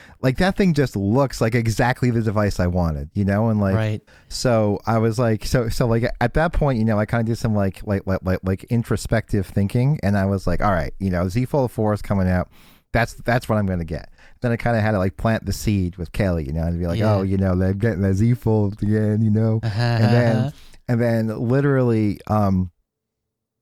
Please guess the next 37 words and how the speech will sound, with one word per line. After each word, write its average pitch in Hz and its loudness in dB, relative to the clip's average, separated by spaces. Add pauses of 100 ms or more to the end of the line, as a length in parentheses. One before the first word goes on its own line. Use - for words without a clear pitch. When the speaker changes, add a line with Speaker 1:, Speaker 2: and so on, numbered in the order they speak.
(340)
Speaker 1:
the 110 2
next 117 0
day, 85 0 (440)
my 98 0
mom 117 2
texts - -2
me 92 0
and 90 0
goes, 87 0
"Can - -2
you 107 2
look 113 0
at 85 -2
my 117 0
phone? 98 0
The 98 -2
speaker 123 -2
isn't 80 -4
working." - -12 (640)
So, 95 0
so, 95 -2
you 92 -4
know, 92 2
I 95 0
check 123 -4
that 110 0
out, 92 0
and 92 -2
it - -12
turns 98 -2
out 90 0
it 90 -2
actually 85 -2
isn't 80 -6
working. 71 -16 (500)
Speaker 2:
Right. 107 -2
Speaker 1:
So 85 2